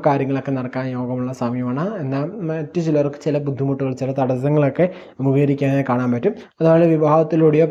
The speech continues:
പങ്കാളി നിമിത്തമോ നമുക്ക് എന്താണ് ചില നഷ്ടങ്ങളും പറയാവുന്ന സമയം തന്നെയാണ്. അത് എന്താവാം,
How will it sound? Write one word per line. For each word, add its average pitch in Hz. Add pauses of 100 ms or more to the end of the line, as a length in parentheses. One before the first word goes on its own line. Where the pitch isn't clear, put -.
പങ്കാളി 147
നിമിത്തമോ 143 (300)
നമുക്ക് 135
എന്താണ് 131
ചില 143 (140)
നഷ്ടങ്ങളും 185
പറയാവുന്ന 135
സമയം 127
തന്നെയാണ്. 127 (460)
അത് 185 (140)
എന്താവാം, 175